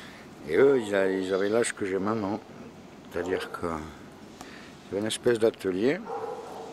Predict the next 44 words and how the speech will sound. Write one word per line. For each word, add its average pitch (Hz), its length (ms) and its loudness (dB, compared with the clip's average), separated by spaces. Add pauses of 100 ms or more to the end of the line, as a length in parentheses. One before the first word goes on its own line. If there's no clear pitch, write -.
(1200)
Il 87 40 -4
y 71 40 -4
avait 113 180 4
un, 104 320 4 (920)
un 120 80 0
Sandov, 127 560 6
là, 104 100 2
il 98 60 0
y 95 40 2
avait 98 120 4
un 104 100 2
tendeur, 113 460 2
un, 92 680 -4 (160)
qui - 200 -10
pendait 107 220 2
au 113 60 8
plafond, 123 460 4
où 143 60 4
il 131 40 8
y 120 40 10
avait 110 160 8
accroché 110 420 0
le 104 60 -6
tire-bouchon. 110 640 -2 (680)
Tu - 100 -14
pouvais 107 340 2
aller 101 100 6
là-bas, 117 340 4
mais 135 80 -2
il 110 40 -2
fallait 101 280 0 (420)
amener, 104 280 0
je - 60 -4
sais - 60 -6
pas, 120 140 4
un 113 60 2
sauciflard, 120 580 0
un 104 100 0
clacos 120 380 4 (100)
ou 104 60 -4
un 101 40 -2
litre 101 180 -4
de 95 80 0
rouge. 90 320 -2